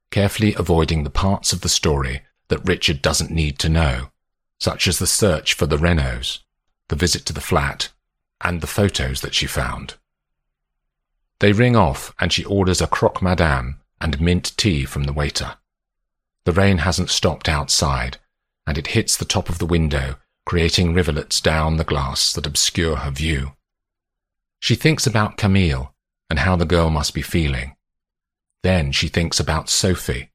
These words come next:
and how she reacted earlier in the morning. Is she a credible witness? Sophie will have not received any first-hand information about the Alpha contract. Jean-Luc would have been her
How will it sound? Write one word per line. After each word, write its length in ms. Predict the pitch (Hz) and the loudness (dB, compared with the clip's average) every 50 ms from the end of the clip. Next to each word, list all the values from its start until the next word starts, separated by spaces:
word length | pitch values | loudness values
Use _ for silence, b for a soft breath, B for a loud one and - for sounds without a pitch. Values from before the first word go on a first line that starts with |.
| _ _ _ _ _ _ _ _ - | _ _ _ _ _ _ _ _ -4
and 120 | 80 78 | -4 -2
how 180 | - 101 98 92 | 0 2 2 2
she 180 | - - - | 2 2 2
reacted 640 | 90 87 87 92 95 101 - - - - 67 - - - - | 2 4 4 2 2 0 -2 -4 -6 -6 -6 -6 -8 -6 0
earlier 420 | 95 95 90 80 73 69 65 65 - - | 2 2 4 4 2 0 -2 -6 -6 -4
in 100 | 85 73 | -2 -2
the 60 | 71 | 0
morning. 500 | 76 80 80 78 71 67 64 65 67 - _ _ _ _ _ _ _ _ _ _ _ _ _ _ _ _ _ _ _ | 0 2 2 2 0 0 -2 -6 -10 -16 _ _ _ _ _ _ _ _ _ _ _ _ _ _ _ _ _ _ _
Is 100 | - 117 | -2 0
she 220 | - - 170 175 170 | 2 2 2 2 2
a 60 | 165 | 0
credible 440 | - - 175 156 151 151 156 147 147 | 0 0 0 0 2 2 0 0 0
witness? 540 | 147 156 - 160 175 175 - - - - _ _ _ _ _ _ _ _ _ _ _ _ _ _ | 0 0 0 2 0 0 0 -2 -6 -8 _ _ _ _ _ _ _ _ _ _ _ _ _ _
Sophie 400 | - - - 127 127 - - 113 | -2 0 2 2 2 4 2 2
will 160 | 101 98 101 92 | 2 4 4 2
have 120 | 92 87 | 4 4
not 280 | 95 101 104 101 - - | 4 2 2 0 0 -2
received 480 | 92 - - - 95 87 87 - - - - | 0 0 2 2 2 2 0 0 -4 -4 -2
any 200 | 110 107 104 104 | 0 2 2 0
first-hand 600 | - - - 98 92 - - - 92 85 85 78 | 0 0 0 2 2 2 0 0 0 0 0 0
information 760 | 82 76 73 78 80 82 80 76 - - - 69 65 69 - _ _ _ _ - | 0 -2 -2 -2 0 0 0 0 0 -2 -2 -2 -4 -6 -10 _ _ _ _ -6
about 240 | 71 73 73 73 73 | -4 -2 -2 -2 -4
the 180 | 80 - - | -6 -4 -2
Alpha 260 | 82 82 76 - - | -2 -2 -2 -4 -6
contract. 680 | 71 - - 69 67 - - 71 62 - - - - - _ _ _ _ _ _ _ _ - | -6 -4 -4 -4 -4 -4 -6 -6 -6 -6 -8 -12 -16 -18 _ _ _ _ _ _ _ _ -2
Jean-Luc 680 | - 104 92 92 92 95 117 120 69 - - - - _ _ _ _ _ - | 2 2 4 4 4 4 4 4 2 0 -4 -12 -16 _ _ _ _ _ -2
would 100 | 82 80 | -2 0
have 60 | - | 0
been 160 | 95 82 76 | 0 0 2
her 200 | 73 80 76 | 2 0 -2